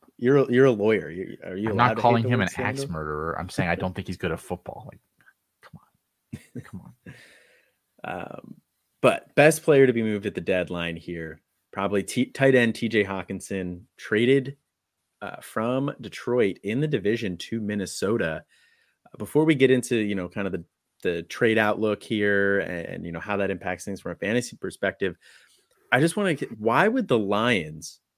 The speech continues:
Speaker 1: trade him and trade him in division?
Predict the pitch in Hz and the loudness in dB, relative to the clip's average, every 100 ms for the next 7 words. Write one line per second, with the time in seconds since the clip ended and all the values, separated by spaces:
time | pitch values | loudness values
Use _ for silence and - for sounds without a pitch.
0 | _ - - 127 147 101 139 95 76 76 | _ -12 0 4 4 2 -2 -2 -4 -12
1 | _ _ _ _ _ _ _ - 143 143 | _ _ _ _ _ _ _ 0 2 4
2 | 120 101 98 - _ _ - 117 113 110 | 2 -2 -6 -12 _ _ -8 -4 -4 -4
3 | 107 95 98 | -8 -8 -10